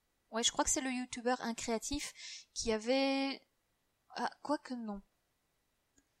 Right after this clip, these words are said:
Parce que j'ai vu une vidéo sur YouTube, euh, d'une personne qui, euh, fait des vidéos du coup sur le, sur le cinéma. Où il parlait justement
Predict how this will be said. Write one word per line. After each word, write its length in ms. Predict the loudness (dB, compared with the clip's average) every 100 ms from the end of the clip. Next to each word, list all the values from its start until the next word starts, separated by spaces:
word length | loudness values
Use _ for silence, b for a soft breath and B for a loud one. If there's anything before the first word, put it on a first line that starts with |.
| _ _ _ 0
Parce 120 | 2
que 80 | 4
j'ai 140 | 2
vu 160 | 0 -2
une 100 | -2
vidéo 560 | -4 0 2 4 2 0 -14 -20 -20 -10
sur 200 | -4 -2
YouTube, 460 | -2 -2 -2 -2 -4 -8 b b b _ -2
euh, 460 | 2 4 2 0
d'une 180 | -2 -2
personne 580 | 2 4 4 2 -2 -6
qui, 360 | -8 -6 -8 -12 _ _ _ _ -2
euh, 340 | 0 0 -2
fait 240 | -4 -2
des 100 | -2
vidéos 320 | -4 -2 -4 -4
du 120 | -8
coup 180 | -10 -4
sur 340 | -4 -4 -6
le, 500 | -4 -2 -4 -6 -8 -12
sur 280 | -6 -4 -4
le 100 | -2
cinéma. 520 | 0 0 -4 0 -2 -2 _ _ _ _ B B B -6
Où 140 | 2
il 100 | 2
parlait 340 | 4 4 2 -2
justement 600 | -4 -6 -6 0 0